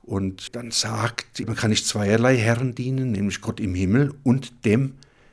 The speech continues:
schnöden Mammon. Das sollte eigentlich heißen ursprünglich Besitz. Weil man aber das griechische Wort nicht eingeführt hat, sondern das Wort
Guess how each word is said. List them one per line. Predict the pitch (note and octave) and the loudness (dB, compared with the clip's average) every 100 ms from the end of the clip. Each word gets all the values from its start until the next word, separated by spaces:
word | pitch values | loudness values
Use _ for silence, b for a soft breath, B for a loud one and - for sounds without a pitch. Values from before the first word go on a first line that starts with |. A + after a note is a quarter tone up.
| b | b
schnöden | - G#2+ F#2+ G#2 A2 B2 C#3 C#3 b b b | -4 2 6 6 4 2 0 -6 b b b
Mammon. | G#2+ G2+ A#2 G#2+ F#2 F#2 - B B B | -2 4 6 6 2 -2 -14 B B B
Das | A2+ - | -4 -2
sollte | - B2+ - | -4 -6 -4
eigentlich | - A#2 C#3 D3 - | -2 -2 -2 -6 -4
heißen | C3+ D3 D3+ | -2 -2 -2
ursprünglich | - C3+ - C3+ C#3 - | -4 -6 -6 -6 -6 -4
Besitz. | C#3 - D#3 - - - - B B B | -4 0 0 0 0 -2 -6 B B B
Weil | A2+ A#2+ | 4 4
man | B2 | 6
aber | B2 A2+ | 2 0
das | G#2 F#2+ - | 0 -2 0
griechische | B2+ A#2+ A2 G#2 | 0 2 2 2
Wort | A2+ G3+ | 4 4
nicht | D#3 B2+ - | 2 2 0
eingeführt | G2+ G2 G2 G2 F#2+ | -2 -2 -4 -4 -4
hat, | A#2 C#3 | -4 -4
sondern | - B2 A2+ G#2+ | -4 0 0 2
das | A#2 A2+ - - | 0 -2 -4 0
Wort | G2 G2 | 0 0